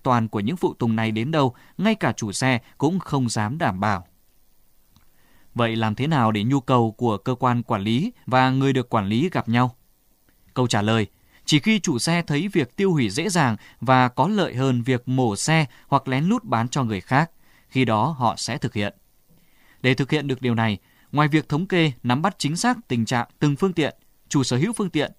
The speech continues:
để vận động tuyên truyền chủ xe chấp hành, thay vì tìm cách tận dụng phương tiện,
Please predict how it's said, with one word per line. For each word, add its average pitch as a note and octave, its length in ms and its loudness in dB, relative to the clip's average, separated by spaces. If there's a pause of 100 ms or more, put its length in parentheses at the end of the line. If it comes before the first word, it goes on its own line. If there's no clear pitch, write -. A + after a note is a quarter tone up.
(220)
để C3 120 2
vận D#3 220 -2
động G3 140 2 (120)
tuyên G#3+ 180 0
truyền B2+ 280 2
chủ A2 180 -4
xe B2 180 -4
chấp E3+ 180 -4
hành, A2+ 200 2 (520)
thay B2 140 2
vì A#2 160 0
tìm A2 260 0
cách - 220 -4
tận D#3 160 -4
dụng B2+ 180 -4
phương B2 160 -2
tiện, A#2+ 220 -2